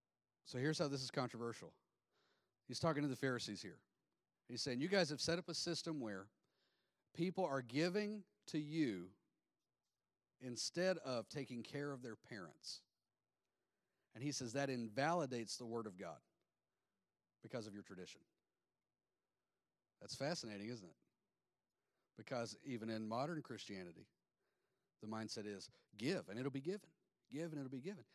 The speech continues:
And yet here we have clear instruction from the mouth of Christ to take care of our own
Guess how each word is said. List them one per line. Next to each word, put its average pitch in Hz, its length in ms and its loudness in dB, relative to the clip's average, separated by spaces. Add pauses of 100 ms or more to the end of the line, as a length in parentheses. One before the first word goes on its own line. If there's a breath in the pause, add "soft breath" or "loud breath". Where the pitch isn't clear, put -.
(120 soft breath)
And 127 100 -4
yet 135 120 0
here 175 160 0
we 160 120 0
have 131 140 -2
clear 170 240 2
instruction 160 460 -2
from 123 160 -6
the 110 80 -2
mouth 143 480 2
of 160 240 -2
Christ - 640 -4 (880)
to 123 60 -16
take 117 200 -6
care 147 280 0
of 190 100 0
our 208 200 6
own 139 380 0